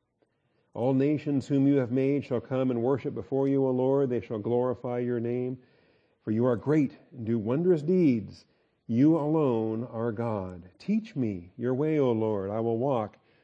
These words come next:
in your truth. Unite my heart to fear your name. I will give thanks to you, O my,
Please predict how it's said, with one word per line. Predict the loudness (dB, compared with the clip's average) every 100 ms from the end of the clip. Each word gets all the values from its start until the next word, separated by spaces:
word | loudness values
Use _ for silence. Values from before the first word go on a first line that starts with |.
| -10
in | -6
your | -2 -2
truth. | -4 -2 0 0 -4
Unite | -4 -4 -2
my | -4 -4
heart | -4 -2 -2 -4
to |
fear | -10 -4 -2
your | 0 -2
name. | -2 -4 -6 -10 _ _ _ _ _
I | -2
will | 0
give | 0 0
thanks | 0 0 -2
to | -2
you, | 0 0
O |
my, | 0 -2 -4